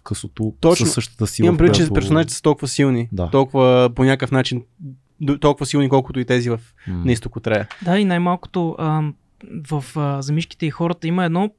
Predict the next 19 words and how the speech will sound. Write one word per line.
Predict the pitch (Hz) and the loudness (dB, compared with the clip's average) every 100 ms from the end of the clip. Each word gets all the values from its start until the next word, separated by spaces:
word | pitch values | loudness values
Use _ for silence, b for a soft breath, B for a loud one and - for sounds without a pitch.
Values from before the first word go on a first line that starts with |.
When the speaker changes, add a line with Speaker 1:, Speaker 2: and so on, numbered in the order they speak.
| _ | _
Speaker 3:
към | 233 226 - | -8 -8 -8
десет-петнайсет | 285 - 339 - 302 254 285 277 | -8 -6 -8 -8 -8 -4 -4 -6
персонажа, | 247 247 220 208 285 | -8 -6 -2 -2 0
дето | 247 254 320 B B B | -2 -4 -4 B B B
всеки | - - - 226 226 302 311 | -6 -4 0 0 0 -2 -2
си | - | -2
има | 240 254 | 0 0
специфично | - 214 - 151 185 - 247 | -2 -6 -8 -10 -8 -4 -4
име, | 254 | -2
всеки | 247 202 214 | -4 -6 -2
му | 220 | -2
запомняш | 190 175 190 208 120 | -2 0 2 2 2
Speaker 2:
Да. | |
Speaker 3:
персонажа, | 196 190 202 202 214 226 | -2 -6 -4 -4 -4 -6
кой | - 196 | -6 -6
какво | 220 | -4
Speaker 2:
Е, | 214 | -4
Speaker 3:
прави. | 226 226 208 | -2 -2 -4
Speaker 2:
да. | - | -8